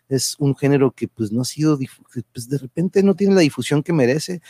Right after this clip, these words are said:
y aquí en su canal, como les digo, este, que por cierto, si no lo han hecho, dejen su like y suscríbanse, eh, aquí siempre le vamos a hacer honor a este género, y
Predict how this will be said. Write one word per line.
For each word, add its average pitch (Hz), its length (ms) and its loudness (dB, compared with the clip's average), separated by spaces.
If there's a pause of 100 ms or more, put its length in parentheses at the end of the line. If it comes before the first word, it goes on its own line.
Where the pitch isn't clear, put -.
(280)
y 135 80 2
aquí 127 220 -2
en 151 160 2
su 165 160 -6
canal, 127 320 -2
como 165 180 -4
les 165 160 4
digo, 147 340 -2
este, 104 480 -4
que - 140 -12
por - 180 -14
cierto, - 300 -10
si 104 160 -12
no 98 100 -8
lo 110 120 -10
han 110 100 -8
hecho, 113 380 -8 (160)
dejen 113 240 -10
su 104 120 -12
like 117 240 -2
y 113 40 -12
suscríbanse, 120 560 0 (400)
eh, 120 280 2
aquí 123 260 -2
siempre 147 340 4
le 123 60 4
vamos 127 160 4
a - 20 0
hacer 117 220 0
honor 117 340 2
a 113 100 0
este 110 300 -4
género, 110 420 0
y 104 220 -6